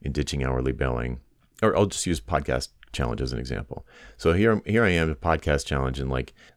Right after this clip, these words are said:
like, then I would perhaps have testimonials about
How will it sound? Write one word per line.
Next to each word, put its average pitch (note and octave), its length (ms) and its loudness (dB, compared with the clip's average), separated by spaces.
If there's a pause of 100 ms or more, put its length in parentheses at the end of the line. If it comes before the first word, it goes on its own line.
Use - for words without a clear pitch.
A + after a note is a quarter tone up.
like, A1+ 640 -2 (320)
then F#2 200 2
I G2 60 4
would F#2 220 0
perhaps D#2 560 0
have D#2 180 -2
testimonials D#2 540 0 (100)
about E2 500 2